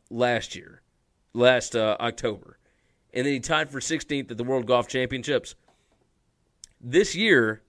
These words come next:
just last month, he tied for second at the Honda Classic.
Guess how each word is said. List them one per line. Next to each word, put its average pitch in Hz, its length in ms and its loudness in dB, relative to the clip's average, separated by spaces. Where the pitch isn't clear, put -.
just 156 300 0
last 226 380 2
month, 180 420 -4
he 160 180 -6
tied 208 380 -2
for 127 140 -8
second - 500 -6
at 135 160 -2
the 139 60 -4
Honda 151 280 0
Classic. - 600 -2